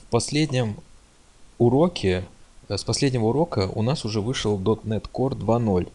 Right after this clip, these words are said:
Э, дот нет Core два ноль содержит в себе достаточно м-,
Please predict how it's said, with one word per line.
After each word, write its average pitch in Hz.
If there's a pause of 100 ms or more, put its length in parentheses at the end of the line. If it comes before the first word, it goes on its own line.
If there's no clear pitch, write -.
(540)
Э, 107
дот 107
нет 110
Core 107
два 104
ноль 160
содержит 117
в -
себе 101
достаточно 107
м-, 98